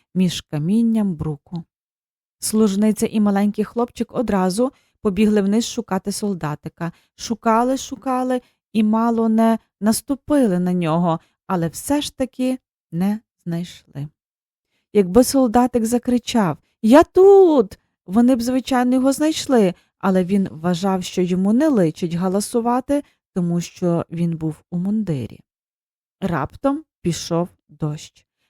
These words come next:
Краплі падали все частіше, і нарешті почалася злива.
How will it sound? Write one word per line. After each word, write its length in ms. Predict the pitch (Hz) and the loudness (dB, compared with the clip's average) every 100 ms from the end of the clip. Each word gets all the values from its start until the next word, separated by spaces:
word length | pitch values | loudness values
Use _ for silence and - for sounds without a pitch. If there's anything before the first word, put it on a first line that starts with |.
| _ | _
Краплі 340 | 196 180 185 180 | -2 -2 -2 -4
падали 500 | 190 175 170 175 170 | 0 0 0 0 -2
все 200 | - 175 | -4 -8
частіше, 880 | - 151 - 254 277 - 247 233 - _ _ | -6 -10 -8 -4 -4 -2 -2 -2 -4 _ _
і 140 | 185 175 | -8 -6
нарешті 720 | 151 143 165 240 - - - - | -6 -8 -8 -8 -10 -18 -20 -14
почалася 880 | 127 - - 135 170 185 - 170 170 _ | -14 -10 -10 -6 -4 -4 -8 -10 -10 _
злива. 540 | 139 131 120 143 135 | -18 -12 -6 -6 -6